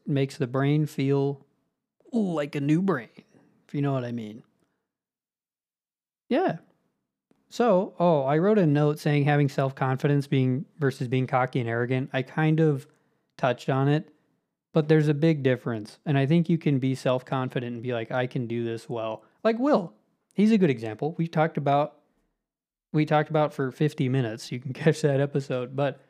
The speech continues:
ma-, him making guitars, it's been a journey for him. He's put a lot of time and effort into it.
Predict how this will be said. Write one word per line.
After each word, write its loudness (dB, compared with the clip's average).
ma-, 4
him 4
making 4
guitars, -2
it's -12
been 0
a 0
journey -2
for -6
him. -6
He's -6
put -2
a 2
lot 4
of -2
time 4
and 2
effort 0
into -4
it. -4